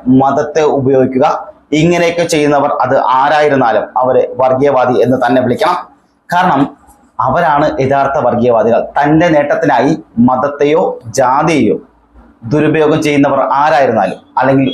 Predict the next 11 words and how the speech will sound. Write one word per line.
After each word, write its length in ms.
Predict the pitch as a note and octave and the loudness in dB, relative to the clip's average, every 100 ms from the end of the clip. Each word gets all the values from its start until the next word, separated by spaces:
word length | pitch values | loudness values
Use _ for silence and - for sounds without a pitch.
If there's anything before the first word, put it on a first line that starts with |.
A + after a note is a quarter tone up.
| D3 | -2
ഉപയോഗിക്കുന്നവർ 560 | D#3 E3 D#3+ D3+ D3+ C#3 | 0 0 0 0 0 0
ആരായിരുന്നാലും 460 | C#3 C#3 C3+ B2 A#2+ - | 2 2 0 0 -2 -2
അവർ 140 | B2+ B2+ B2 | -2 0 0
വർഗീയവാദി 440 | A#2+ C#3 A#2+ A#2 | 0 0 0 0
തന്നെയാണ്. 280 | A#2 C3 D#3+ - _ _ - | 0 0 -2 -6 _ _ -4
ഇത് 80 | D#3+ D#3+ | -2 0
പറയാൻ 220 | F3 G3 E3 | 0 0 0
കാരണം 240 | C3 - - - - - - - _ B2 | 0 -4 -8 -18 -20 -20 -20 -20 _ -2
വടകരയിലെ 500 | F#3 G3 G#3 F3+ D#3 - C#3+ | 0 2 0 2 0 -2 -2
തെരഞ്ഞെടുപ്പ് 400 | C#3+ C#3+ A#2 - - | 0 0 0 -4 -2
ഒരുപക്ഷെ 360 | D3 D3+ D#3 | -2 0 -2